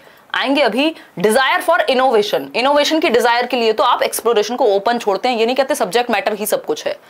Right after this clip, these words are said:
है ना? Subject matter is just a part of many resources। कई सारे resources, कई सारे संसाधनों का, के बीच एक हिस्सा है स-, subject matter या एक book या फिर syllabus।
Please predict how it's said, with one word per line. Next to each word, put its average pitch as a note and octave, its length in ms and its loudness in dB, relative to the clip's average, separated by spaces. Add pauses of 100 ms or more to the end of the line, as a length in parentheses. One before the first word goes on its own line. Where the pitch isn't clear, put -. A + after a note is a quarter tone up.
(220)
है C4 40 2
ना? F4 80 2
Subject D#4 340 -2
matter C#4 340 2
is G#3+ 60 0
just C4+ 220 2
a F#4+ 120 2 (160)
part D4+ 300 2
of D4 180 4 (2250)
many D4+ 320 2
resources। F3+ 440 -2 (500)
कई G4 240 4
सारे E4 420 0
resources, B3 400 0
कई D#4+ 200 2
सारे D4 200 0
संसाधनों A#3+ 640 0
का, C4+ 300 0 (140)
के D#4 100 -2
बीच C#4 280 0
एक F#4+ 240 -2
हिस्सा D#4 340 -2
है B3+ 220 0
स-, D4+ 80 0
subject A#3+ 480 -2
matter A3 240 0
या A#3+ 120 2
एक A#3+ 180 -2
book A#3+ 280 0
या G#3+ 100 2
फिर G#3 140 -2
syllabus। F3 460 -2